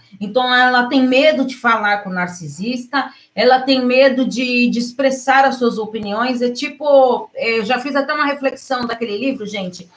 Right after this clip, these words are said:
só que no caso do livro é do, é do transtorno de personalidade borderline, né, que é o pisar em ovos. Quando você lida com uma pessoa borderline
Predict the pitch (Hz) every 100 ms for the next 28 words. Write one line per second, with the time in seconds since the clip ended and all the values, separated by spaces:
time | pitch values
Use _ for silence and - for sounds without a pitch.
0 | _ _ 220 220 269 269 247 269 254 240
1 | 196 214 220 247 247 254 247 226 233 226
2 | 220 214 208 170 180 175 156 185 214 240
3 | 240 214 - 247 240 - 247 240 226 233
4 | 208 220 190 226 233 247 254 214 196 175
5 | - _ _ _ 202 233 247 247 226 220
6 | 214 208 196 185 - 240 240 240 262 247
7 | 202 185 170 - 240 277 294 294 285 277
8 | 262 247 226 226 220 220 202 196 180 190
9 | 175 247 349 320 190 -